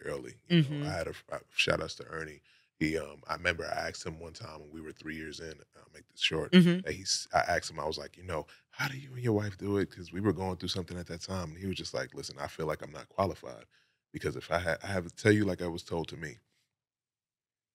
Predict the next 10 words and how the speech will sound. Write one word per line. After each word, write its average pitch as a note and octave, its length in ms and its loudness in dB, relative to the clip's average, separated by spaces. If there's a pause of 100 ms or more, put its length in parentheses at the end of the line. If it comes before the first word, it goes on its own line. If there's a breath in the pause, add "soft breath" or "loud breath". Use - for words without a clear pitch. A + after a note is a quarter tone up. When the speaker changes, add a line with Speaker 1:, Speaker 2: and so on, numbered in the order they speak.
(760)
Speaker 1:
We've G#2+ 120 4
been F#2+ 140 2
married E2+ 280 8
for D#2 140 -4
eleven D2 320 -8
years C2 340 -20
at - 100 -12
that C3+ 160 -8
time. B2+ 120 -20 (520)
Speaker 2:
Mm-hmm. C#3+ 300 4